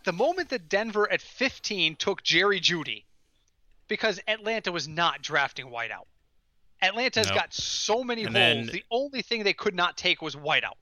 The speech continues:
Speaker 2: Right, and the Raiders took, uh, Ruggs.
Speaker 1: Yes. Yeah, I, I, I'm s-, I'm shocked that he, he, I'm not shocked that he fell. I'm shocked that Ruggs went before him. I wasn't shocked that Jeudy did. Jeudy just, I, I've watched some tape on Jerry Jeudy, and again,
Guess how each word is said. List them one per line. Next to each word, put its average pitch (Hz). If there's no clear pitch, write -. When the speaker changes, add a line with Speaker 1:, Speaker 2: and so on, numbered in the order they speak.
Speaker 2:
Right, 110
and 127
the 139
Raiders 156
took, 135
uh, 113
Ruggs. 107
Speaker 1:
Yes. -
Yeah, 208
I, 196
I, 196
I'm 277
s-, -
I'm 226
shocked -
that -
he, -
he, 240
I'm 226
not 403
shocked -
that 233
he 202
fell. 185
I'm 180
shocked -
that 214
Ruggs 160
went 147
before 147
him. 139
I 143
wasn't 233
shocked -
that 165
Jeudy 151
did. 123
Jeudy 269
just, 190
I, 180
I've 147
watched 214
some 190
tape 175
on 170
Jerry 160
Jeudy, 156
and 170
again, 160